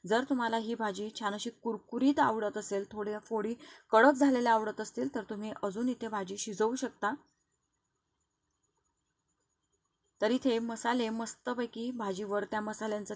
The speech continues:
छान असं कोटिंग तयार झालेलं आहे. सर्वात शेवटी यावर बारीक चिरून घेतलेली कोथिंबीर घालायची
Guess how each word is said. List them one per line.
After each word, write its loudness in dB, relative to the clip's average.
छान -6
असं -8
कोटिंग 0
तयार 4
झालेलं 0
आहे. -4
सर्वात 6
शेवटी 0
यावर 2
बारीक 4
चिरून 0
घेतलेली -2
कोथिंबीर -2
घालायची 0